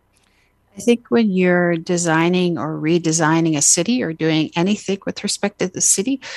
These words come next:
you have to, um, start by asking yourself, what are our values? What is it that we are going to put a premium on? And I would argue the first,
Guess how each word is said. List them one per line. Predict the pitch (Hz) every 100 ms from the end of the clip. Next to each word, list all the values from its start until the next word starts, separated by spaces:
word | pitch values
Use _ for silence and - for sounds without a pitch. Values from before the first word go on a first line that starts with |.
| - -
you | 196
have | - 190 208 -
to, | - 226 208 -
um, | 175 156 147 - _ _ _
start | - - 180 160 - - _ -
by | 165
asking | 143 156 - 160
yourself, | 156 156 - 147 139 - - - - -
what | - 180
are | 180
our | 123 151
values? | 151 131 147 139 - - - _ _ _ _ _ _ _ _ _
What | 190 247
is | 240 170
it | 165 -
that | 165 -
we | 160 170 160 -
are | 156
going | 147 151 147 151
to | -
put | - 175 -
a |
premium | - - 175 151 147 131
on? | 117 123 - _ _ _ - - - _
And | - 151
I | 147
would | 156 160
argue | 156 156 160
the | 139
first, | 127 - 170 202 - - -